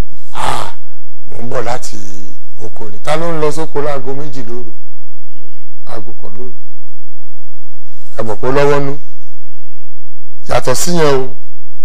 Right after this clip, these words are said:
but èmi o, ní Ògùn bí o, ọmọ, ọmọ tèmi ò ń lọ já ṣọ́ọ̀bù o. But ètò mo fẹ́ fi yẹ̀ wò ni pé àwa nìkan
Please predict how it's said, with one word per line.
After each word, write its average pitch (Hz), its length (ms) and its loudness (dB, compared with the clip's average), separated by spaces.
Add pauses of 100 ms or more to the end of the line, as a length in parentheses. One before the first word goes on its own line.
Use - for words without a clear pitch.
(140)
but 123 200 0 (100)
èmi 143 480 2
o, 139 320 2 (340)
ní 143 200 2 (120)
Ògùn 117 460 2
bí 123 220 2
o, 110 220 2 (640)
ọmọ, 107 180 0 (100)
ọmọ 104 180 2
tèmi - 260 2
ò - 100 0
ń - 80 -6
lọ 107 160 0
já 110 120 2
ṣọ́ọ̀bù - 400 0
o. - 120 -20 (800)
But 113 200 2 (960)
ètò 117 160 0
mo 151 200 2
fẹ́ 156 40 2
fi - 160 2
yẹ̀ 156 140 2
wò 143 80 2 (120)
ni 117 80 -2
pé - 180 -4 (300)
àwa 127 300 -2
nìkan - 280 -2